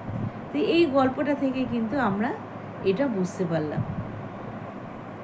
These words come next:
তাহলে আশা করি গল্পটা তোমাদের সবার ভালো লেগেছে। আমার তো গল্পটা পড়ার পরে আমার ভীষণ ভালো লেগেছে,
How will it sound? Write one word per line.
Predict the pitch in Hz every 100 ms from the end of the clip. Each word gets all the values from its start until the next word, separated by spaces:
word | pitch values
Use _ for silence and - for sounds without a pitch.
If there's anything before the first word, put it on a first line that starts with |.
| - - - - -
তাহলে | 254 277 294 254
আশা | 294 277
করি | 277 247
গল্পটা | 233 226 240 254 226
তোমাদের | 226 226 233
সবার | 233 226 240 220
ভালো | 190 190
লেগেছে। | 196 202 202 262 359 - - - - -
আমার | 233 262 -
তো | 262
গল্পটা | 233 214 240 247 214
পড়ার | 220 214 214
পরে | 226 233 202
আমার | 226 220
ভীষণ | 202 - 262 277
ভালো | 269 277
লেগেছে, | 285 285 285